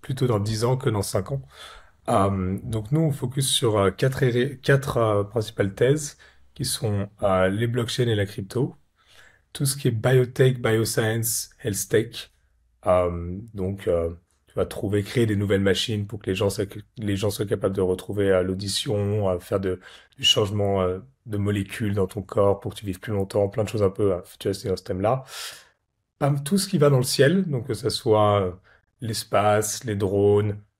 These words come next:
euh, les jetpacks, et peut-être une voiture volante, euh, plein de choses. On pense qu'il va y avoir de plus en plus de choses qui vont partir dans l'espace et dans le ciel de manière générale. Et puis, et en dernier, c'est, euh, robotique, automation, euh, self-driving car,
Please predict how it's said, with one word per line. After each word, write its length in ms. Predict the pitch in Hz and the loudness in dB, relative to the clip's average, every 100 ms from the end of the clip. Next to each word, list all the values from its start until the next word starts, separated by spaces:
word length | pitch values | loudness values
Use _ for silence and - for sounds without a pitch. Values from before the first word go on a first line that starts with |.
| _ | _
euh, 180 | 107 90 | 2 2
les 160 | 92 95 | 2 -2
jetpacks, 920 | 104 95 110 95 98 98 98 - - _ 117 | -4 -2 2 4 4 2 -6 -16 -16 _ -10
et 100 | 92 | -8
peut-être 420 | 92 98 - - | -6 -4 -4 -4
une 60 | 92 | -2
voiture 280 | 98 110 | -2 0
volante, 640 | 98 101 98 98 - - _ 101 | 0 2 2 0 -2 -10 _ 0
euh, 200 | 92 92 | 2 2
plein 200 | - 113 | -2 -2
de 40 | |
choses. 220 | 123 110 | -2 -4
On 80 | 107 | -2
pense 200 | 104 107 | 0 0
qu'il 100 | 107 | 2
va 80 | 98 | 2
y 40 | |
avoir 160 | 98 101 | 4 2
de 80 | 95 | 0
plus 220 | - 123 | -4 -2
en 60 | 110 | -2
plus 260 | - 113 | -2 -4
de 80 | 104 | -2
choses 240 | 101 107 | -2 -4
qui 100 | - | -6
vont 100 | 95 | -6
partir 300 | 92 98 - | -4 -4 -4
dans 100 | 98 | -2
l'espace 440 | 95 95 - 101 - | -2 -2 2 2 0
et 20 | |
dans 100 | 98 | -4
le 40 | |
ciel 220 | 92 110 101 | -2 -4 -2
de 60 | |
manière 240 | 95 92 87 | -2 -2 -2
générale. 420 | 90 87 90 120 - - - _ _ - | -2 0 -2 -4 -14 -20 -20 _ _ -8
Et 60 | |
puis, 200 | 104 117 | -4 -4
et 260 | 107 107 107 | 0 2 2
en 180 | 101 95 | 0 0
dernier, 580 | 98 104 104 113 139 139 | 2 2 2 0 -2 -4
c'est, 340 | - - 110 | -6 -4 0
euh, 220 | 107 95 | 2 2
robotique, 640 | - 92 110 113 101 127 123 | 0 0 0 0 0 -2 -2
automation, 720 | 104 110 101 - 117 110 113 - - _ _ - | -4 0 2 2 2 2 0 -6 -20 _ _ 0
euh, 460 | 95 92 85 87 90 - | 4 4 2 -4 -10 -16
self-driving 600 | - 120 107 104 92 92 | -4 0 0 0 0 -2
car, 640 | - 110 104 104 101 101 | 0 4 4 4 4 0